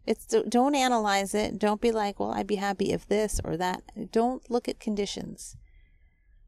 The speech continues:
Are you happy right now in this moment? Ask the question, or listen to me ask it for you, and notice how the body is responding. Is the body,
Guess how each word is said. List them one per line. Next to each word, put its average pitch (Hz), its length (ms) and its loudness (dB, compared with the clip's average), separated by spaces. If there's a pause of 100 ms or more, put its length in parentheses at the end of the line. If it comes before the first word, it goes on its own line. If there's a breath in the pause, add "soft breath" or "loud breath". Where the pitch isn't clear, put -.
(100)
Are 233 120 2
you 254 160 2
happy 208 400 -2
right 180 280 -2
now 175 240 -2
in 170 200 -2
this 170 220 -2
moment? 156 460 -12 (1500)
Ask - 420 0 (760)
the 180 100 -2
question, 220 600 -6 (220)
or 196 100 4
listen 208 340 6
to 208 120 -10
me 208 180 -6
ask 220 300 -6
it - 80 -6
for 240 200 0
you, 165 300 2 (520 soft breath)
and 202 160 2
notice 208 360 2
how 202 160 0
the 185 80 -2
body 165 360 0
is 165 120 -4
responding. 196 640 -4
Is 190 180 -2
the 196 80 2
body, 196 560 -2